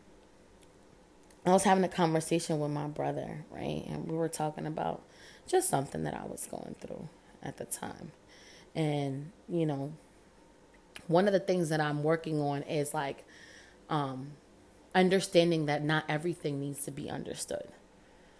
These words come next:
Everything doesn't have to be underst-, uh, understood.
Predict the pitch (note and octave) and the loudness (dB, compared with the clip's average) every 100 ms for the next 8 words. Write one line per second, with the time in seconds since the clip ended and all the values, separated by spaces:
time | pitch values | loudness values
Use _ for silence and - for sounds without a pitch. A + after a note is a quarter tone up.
0 | - - - - - - - - D#3 F3 | -20 -20 -20 -20 -20 -20 -20 -4 0 2
1 | F3 E3+ D3 D3+ D3+ D3 C#3 D#3 C#3+ - | 2 0 4 4 4 0 -4 -4 -4 -6
2 | D3 B2 F2+ - - - - D#3+ - D3 | -8 -8 -8 -8 -10 -8 -2 -2 0 -4
3 | - - - D2 | -2 -6 -6 -8